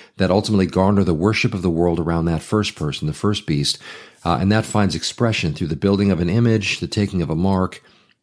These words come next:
all of these things. And, and remember, part of the reason for all of this happening is because by the time you get to Revelation nineteen,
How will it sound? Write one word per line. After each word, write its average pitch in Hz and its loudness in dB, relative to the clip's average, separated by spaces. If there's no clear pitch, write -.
all 107 2
of 85 -2
these 90 -2
things. 73 -4
And, 92 -2
and 123 2
remember, 131 2
part 214 0
of 135 2
the 90 2
reason 127 2
for 80 -2
all 71 -2
of 71 -10
this 78 -4
happening 143 -4
is 110 -2
because 117 0
by 113 0
the 160 0
time 143 2
you 120 2
get 117 0
to 107 -2
Revelation 95 0
nineteen, 92 0